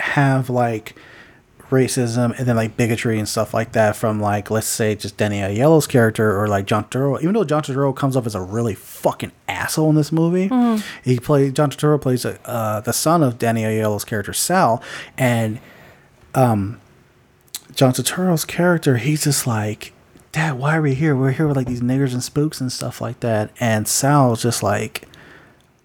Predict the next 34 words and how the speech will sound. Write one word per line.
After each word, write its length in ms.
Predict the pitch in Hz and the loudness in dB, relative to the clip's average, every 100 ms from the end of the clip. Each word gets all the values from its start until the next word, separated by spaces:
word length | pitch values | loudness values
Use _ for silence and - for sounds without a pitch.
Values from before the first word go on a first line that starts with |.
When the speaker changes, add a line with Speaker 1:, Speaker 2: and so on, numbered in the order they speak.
| _ _ - | _ _ -2
Speaker 1:
I've, 440 | 139 147 139 127 - _ _ - | 2 2 2 -2 -12 _ _ -4
like, 380 | 127 113 107 _ _ _ - 143 | -2 -2 -6 _ _ _ -4 0
I've 160 | 151 | 0
helped 220 | 180 147 | 0 -2
raise 240 | 123 131 127 | 0 0 0
these 180 | 120 - | -4 -6
kids. 380 | - 131 101 - | -2 -2 -2 -2
They 160 | 135 135 | 0 0
fed 440 | - - 143 143 | -2 -2 0 0
off 240 | 131 131 120 | 0 -2 0
of 60 | |
my 180 | 117 110 | -2 -2
food 300 | - 127 120 | 0 0 0
for, 160 | - 107 | -2 -4
like, 220 | 104 - _ - | -6 -6 _ -2
decades. 560 | 120 - 92 95 - | -2 -2 -8 -10 -8
That 240 | - 123 123 | 0 2 2
means 220 | 123 113 | 0 0
a 60 | |
lot 360 | 101 101 120 - | 0 2 2 2
to 120 | - | -6
me. 280 | 104 69 - - _ | -6 -10 -12 -20 _
Speaker 2:
Mm-hmm. 340 | - 240 226 220 - - | -2 0 0 -2 -6 -4
Speaker 1:
You 120 | 127 | -2
know, 280 | 117 117 - _ _ _ _ _ _ _ _ - | -2 -4 -8 _ _ _ _ _ _ _ _ -2
and 280 | 143 135 127 | 0 2 2
there's 260 | 120 120 | -2 0
that, 360 | 147 151 151 147 - - _ | 0 2 0 -2 -16 -20 _
and 180 | 147 135 | -2 0
even 280 | 139 139 135 | 2 2 2
how 300 | 104 131 120 | 0 -2 -2
Mookie 760 | 120 139 139 - 139 131 123 - | 0 0 0 0 2 2 0 -2
is, 580 | 117 110 104 104 - - - - - _ _ 143 | -2 -2 -4 -6 -10 -16 -20 -20 -20 _ _ -2
um, 540 | 123 110 107 101 | 0 0 -2 -6